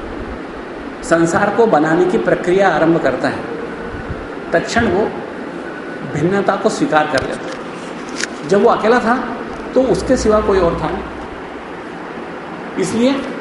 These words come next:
वो एक बिंदु स्वरूप था। जब वो संसार को बनाता है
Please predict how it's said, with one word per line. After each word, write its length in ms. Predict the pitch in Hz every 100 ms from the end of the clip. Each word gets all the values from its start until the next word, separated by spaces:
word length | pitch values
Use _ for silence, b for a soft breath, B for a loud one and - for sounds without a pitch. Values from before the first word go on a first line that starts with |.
| - -
वो 80 | 180
एक 200 | 170 170
बिंदु 220 | 160 190
स्वरूप 260 | 190 180 -
था। 160 | - - - - - - - - - -
जब 200 | 190 196
वो 260 | 254 254 -
संसार 500 | 160 151 151 165 170
को 140 | 220
बनाता 400 | 143 135 147 214
है 180 | 170